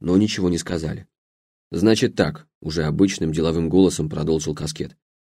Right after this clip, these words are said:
"Бабло давайте сюда, отчёты нашему бухгалтеру, и гуляйте до завтра". Широкоплечие парни ушли.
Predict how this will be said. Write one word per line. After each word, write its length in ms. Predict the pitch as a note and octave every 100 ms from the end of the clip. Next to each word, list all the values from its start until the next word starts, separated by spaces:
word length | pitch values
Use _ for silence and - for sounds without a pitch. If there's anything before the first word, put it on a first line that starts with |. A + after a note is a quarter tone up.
| _ -
"Бабло 340 | F#2 G#2 C#3
давайте 320 | A2+ G#2 G#2
сюда, 520 | - G2 F2 D#2+ E2 -
отчёты 480 | - D#2 A2 A#2 F2+
нашему 360 | F2 E2+ F2+
бухгалтеру, 580 | E2 D#2+ D2+ D2 - - _ -
и 100 | G#2+
гуляйте 480 | A2 G#2+ G#2 G#2+ G2
до 140 | F2+
завтра". 440 | E2 D#2 D2+ D#2 - _ _ _ _ _ _ -
Широкоплечие 720 | F2+ E2 F2+ G#2 A2 - F#2
парни 320 | A2 A2 G2+
ушли. 500 | F2+ F2+ D#2 - -